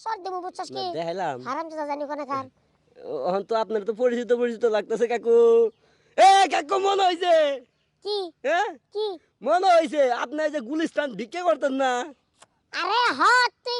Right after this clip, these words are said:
Speaker 1: বেটা চিনিস না আমারে। আমি সেই বাংলাদেশের মধ্যে বিখ্যাত ফকির, ফকির to like।
Speaker 2: ঘোড়ার ডিম, ছেঁচড়া ফকির।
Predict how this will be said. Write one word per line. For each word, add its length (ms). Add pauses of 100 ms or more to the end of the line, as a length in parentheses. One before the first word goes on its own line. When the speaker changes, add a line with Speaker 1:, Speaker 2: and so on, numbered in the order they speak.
Speaker 1:
বেটা 220 (140)
চিনিস 240
না 80
আমারে। 220 (360)
আমি 140 (100)
সেই 180 (280)
বাংলাদেশের 500
মধ্যে 140 (100)
বিখ্যাত 320 (100)
ফকির, 260 (100)
ফকির 320
to 140
like। 200 (380)
Speaker 2:
ঘোড়ার 300
ডিম, 140 (100)
ছেঁচড়া 340
ফকির। 260